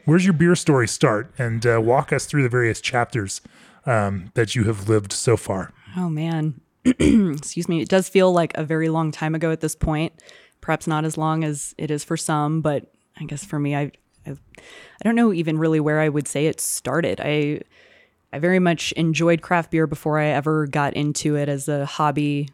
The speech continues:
Speaker 2: you know, for home brewing or professionally as a actual beer brewer. Um,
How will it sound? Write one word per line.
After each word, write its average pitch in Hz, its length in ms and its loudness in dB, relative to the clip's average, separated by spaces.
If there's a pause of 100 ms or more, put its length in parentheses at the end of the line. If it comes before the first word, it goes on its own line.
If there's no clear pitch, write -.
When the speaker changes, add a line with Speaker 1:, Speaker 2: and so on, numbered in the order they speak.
(140)
Speaker 2:
you 160 100 -6
know, 143 140 -4
for - 180 -8
home 151 200 -2
brewing 147 380 0
or 139 220 -4
professionally 147 720 -4
as 143 140 -6
a 151 160 -4 (340)
actual 147 460 -4 (240)
beer 151 180 -2
brewer. 147 460 -2 (580)
Um, 147 460 -2